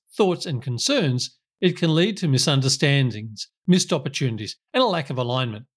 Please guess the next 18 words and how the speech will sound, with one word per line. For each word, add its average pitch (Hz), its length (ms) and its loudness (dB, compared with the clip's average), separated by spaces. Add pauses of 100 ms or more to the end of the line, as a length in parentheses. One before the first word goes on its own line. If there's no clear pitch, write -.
(580)
This 131 220 2
dysfunction 151 520 0
can 143 200 4
manifest 147 520 2
in 143 100 4
various 151 340 2
ways, 175 400 -2 (320)
such - 300 -2
as 143 100 2
unclear 160 440 0
expectations, 139 840 -2 (340)
poor 202 200 4
listening 165 340 -4
skills, - 320 -8
frequent 202 400 -2
misinterpretations 139 1040 0
of 117 100 -6
messages, 190 560 0